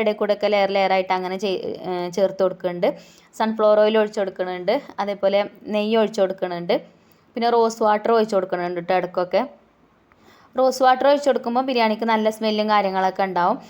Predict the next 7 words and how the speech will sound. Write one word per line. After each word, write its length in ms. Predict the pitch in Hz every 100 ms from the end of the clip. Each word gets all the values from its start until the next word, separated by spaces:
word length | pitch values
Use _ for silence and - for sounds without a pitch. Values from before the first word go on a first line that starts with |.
| - - -
അപ്പോൾ 140 | 214 220
അതുകൊണ്ട് 260 | 220 214 262 -
അതും 180 | 233 247
ഞാൻ 100 | 240 233
ചേർത്ത് 240 | 226 220 208
കൊടുക്കുന്നുണ്ട് 420 | 190 190 185 175
ട്ടോ. 100 | 175